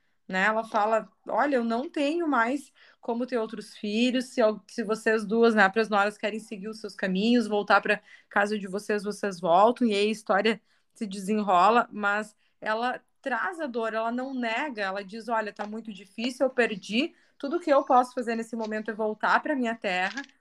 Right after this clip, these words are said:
e é isso que eu tenho pra oferecer." Então, a tristeza, a dor, ela é necessária, e eu creio que Jesus, ele chorou,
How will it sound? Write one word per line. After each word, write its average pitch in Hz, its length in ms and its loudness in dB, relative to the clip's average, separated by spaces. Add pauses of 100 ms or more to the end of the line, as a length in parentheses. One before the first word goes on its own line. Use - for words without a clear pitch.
(220)
e 226 80 -4
é 226 60 -2
isso 240 260 -8
que 262 60 -8
eu 262 60 -6
tenho 247 220 -4
pra 240 160 -4
oferecer." 240 720 -2
Então, 226 340 -2
a 247 60 0
tristeza, 220 920 2 (240)
a 208 120 0
dor, 208 300 0
ela 233 240 4
é 214 120 0
necessária, 220 760 -2
e 190 80 -2
eu 202 120 -4
creio 220 400 -2
que 202 260 -18
Jesus, 202 440 -4
ele 220 160 0
chorou, 202 640 4